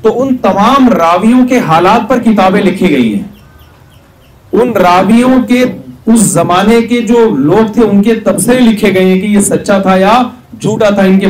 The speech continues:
والد کا نام کیا تھا، یہ پیدا کہاں ہوئے، انہوں نے علم کن کن لوگوں سے حاصل کیا۔ جب تک اس طرح سے کسی سند کو محفوظ نہ کیا جائے، اس وقت تک محمد صلی اللہ علیہ وسلم کی طرف کسی بات کی نسبت کی محدثین کو اجازت نہیں ہے۔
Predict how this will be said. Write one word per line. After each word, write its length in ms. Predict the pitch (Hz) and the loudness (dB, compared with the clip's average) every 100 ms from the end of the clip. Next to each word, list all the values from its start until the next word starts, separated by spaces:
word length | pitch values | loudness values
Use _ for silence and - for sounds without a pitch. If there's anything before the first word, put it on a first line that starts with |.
| - | 0
والد 320 | 170 226 226 | 0 0 0
کا 80 | 208 | 0
نام 260 | 202 202 | 0 0
کیا 160 | 202 185 | 0 0
تھا، 140 | 185 | 0
یہ 260 | 196 185 180 | 0 0 -2
پیدا 260 | 185 202 226 | -2 0 0
کہاں 280 | 208 190 196 | 0 0 0
ہوئے، 280 | 190 196 190 - - - | 0 0 -2 -8 -18 -4
انہوں 240 | 196 226 | 0 2
نے 80 | 220 | 2
علم 320 | 202 254 254 - | 2 2 0 0
کن 260 | 254 226 | 0 2
کن 220 | 294 294 | 2 2
لوگوں 260 | 233 220 226 | 4 4 2
سے 160 | - 220 | 2 2
حاصل 400 | 185 185 208 180 | 2 2 0 0
کیا۔ 280 | 180 117 104 - - _ 101 | 0 -2 -4 -16 -20 _ -4
جب 200 | 175 269 - | -2 -2 -2
تک 260 | 277 277 - | -2 -2 -2
اس 220 | 247 - | -2 -2
طرح 280 | 220 220 254 | 0 2 2
سے 140 | - 262 269 208 - | 2 2 2 -2 -2
کسی 360 | 220 233 254 | 0 0 0
سند 440 | 247 185 190 220 - | 0 0 0 0 0
کو 80 | 240 202 | 0 2
محفوظ 500 | 180 180 226 240 185 | 0 0 -2 0 0
نہ 120 | 185 226 | 0 0
کیا 220 | 214 196 180 | 0 0 0
جائے، 500 | 160 170 214 233 214 - _ - | 0 2 2 0 -2 -12 _ -2
اس 260 | 220 - | -2 0
وقت 220 | 196 220 | -2 -2
تک 220 | - 247 220 | -2 -4 0
محمد 380 | 190 190 202 | 0 2 2
صلی 300 | 214 226 202 | 0 -2 -2
اللہ 460 | 202 196 202 208 214 | 0 0 0 2 0
علیہ 180 | 202 208 | 2 0
وسلم 440 | 185 190 202 220 | 0 0 2 2
کی 160 | 214 202 | 2 0
طرف 200 | 208 214 | -2 -4
کسی 280 | 185 185 214 | -4 0 0
بات 420 | 202 156 185 202 | 2 0 0 -2
کی 80 | 226 | 0
نسبت 540 | 202 185 170 208 208 226 | 0 0 -2 -4 -4 0
کی 60 | |
محدثین 640 | 214 165 170 185 - 202 202 | 0 0 -2 -4 0 2 2
کو 80 | |
اجازت 880 | 180 160 165 180 226 254 - - - | 0 0 0 2 2 0 -4 -16 -2
نہیں 320 | 247 196 190 | 0 2 2
ہے۔ 220 | 139 101 | 0 -2